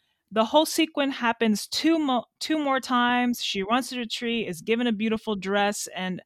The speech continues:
a slipper, dances with the prince at the ball, leaves. He tries to find out who she is, but she manages to run away. I think the second time she climbs a tree, and then her father cuts it down.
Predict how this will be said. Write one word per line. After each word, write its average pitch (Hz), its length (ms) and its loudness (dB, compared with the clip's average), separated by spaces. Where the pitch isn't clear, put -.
a 220 60 -10
slipper, 220 540 0
dances 254 440 -2
with 254 120 -4
the 226 80 -2
prince 226 360 0
at 226 100 -4
the 214 60 -2
ball, 196 320 0
leaves. 240 520 -2
He 240 180 -2
tries 233 240 0
to 226 80 -6
find 214 260 0
out 208 200 0
who 214 120 -2
she 202 220 -2
is, 196 220 0
but 180 100 -8
she 190 140 -4
manages 196 460 -4
to 190 120 -10
run 190 160 -8
away. 220 480 -4
I - 40 -10
think 240 160 4
the 208 40 2
second 226 360 2
time 226 160 4
she 202 160 -2
climbs 190 480 0
a 190 60 0
tree, 208 500 -2
and 180 80 -4
then 196 80 0
her 180 100 2
father 196 500 2
cuts - 280 0
it 170 120 -4
down. 190 500 2